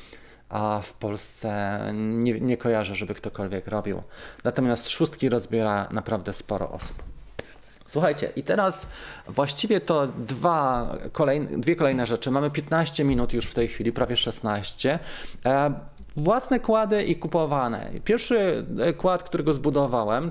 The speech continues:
to jest, e, to jest Cinerat Ethics, projekt Erika Kornastego. Trochę jest ciężki jak na mój gust, dlatego że on ma grubą ramę. Połączenie Cineupa, czyli drona do ujęć, e, takich kinowych,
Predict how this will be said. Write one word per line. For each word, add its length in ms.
to 120
jest, 460
e, 380
to 200
jest 380
Cinerat 540
Ethics, 560
projekt 440
Erika 380
Kornastego. 1040
Trochę 300
jest 240
ciężki 420
jak 160
na 120
mój 200
gust, 420
dlatego 320
że 80
on 80
ma 140
grubą 420
ramę. 400
Połączenie 540
Cineupa, 640
czyli 360
drona 360
do 160
ujęć, 640
e, 380
takich 320
kinowych, 760